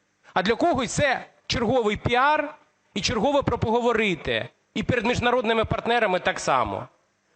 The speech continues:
Тому давайте думати про наших захисників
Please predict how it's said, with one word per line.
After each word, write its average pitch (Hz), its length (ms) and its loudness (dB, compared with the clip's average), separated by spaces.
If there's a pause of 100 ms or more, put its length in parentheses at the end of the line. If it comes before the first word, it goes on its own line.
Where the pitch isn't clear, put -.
(100)
Тому 226 180 0
давайте 294 400 2
думати 214 420 0
про 226 180 -2
наших 233 300 0
захисників 220 800 -2